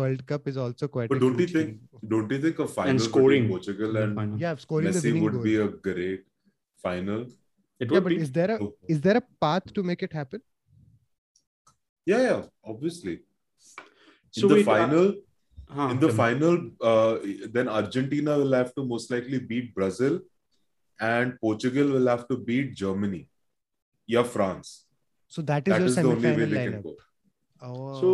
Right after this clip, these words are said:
Speaker 1: okay.
Speaker 3: so is it the top two in each group go through, or is it,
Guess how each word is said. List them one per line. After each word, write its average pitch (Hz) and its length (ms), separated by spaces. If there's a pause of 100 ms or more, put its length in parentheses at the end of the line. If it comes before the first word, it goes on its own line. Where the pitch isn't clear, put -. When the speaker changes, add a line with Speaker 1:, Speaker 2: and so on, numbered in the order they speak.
(100)
Speaker 1:
okay. 127 200 (240)
Speaker 3:
so - 520 (160)
is 160 180
it 214 80
the 233 140
top 185 400
two 214 140
in 190 80
each 190 220
group 196 240
go 170 160
through, 247 460
or 135 220
is 131 120
it, 135 200